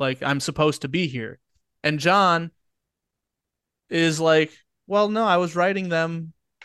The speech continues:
You know, they're all about me. But, you know, hey, come inside, have,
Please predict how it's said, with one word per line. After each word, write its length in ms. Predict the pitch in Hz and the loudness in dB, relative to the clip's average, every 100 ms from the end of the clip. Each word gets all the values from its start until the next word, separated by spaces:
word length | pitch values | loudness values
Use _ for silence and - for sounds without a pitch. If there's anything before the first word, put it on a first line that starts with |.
| - | -14
You 260 | 175 - 156 | -10 -6 -4
know, 100 | 147 | 0
they're 160 | 156 | 4
all 300 | 180 208 185 - _ - | 6 4 2 -4 _ 0
about 240 | 185 175 | 2 2
me. 360 | 180 185 123 127 - | 0 -2 -4 -10 -6
But, 200 | - 156 | 0 0
you 80 | 185 | 2
know, 160 | 151 139 | 0 2
hey, 160 | 175 | 0
come 240 | - 175 180 | 0 0 0
inside, 420 | 175 170 160 170 | 0 2 4 2
have, 240 | 156 160 | 2 -2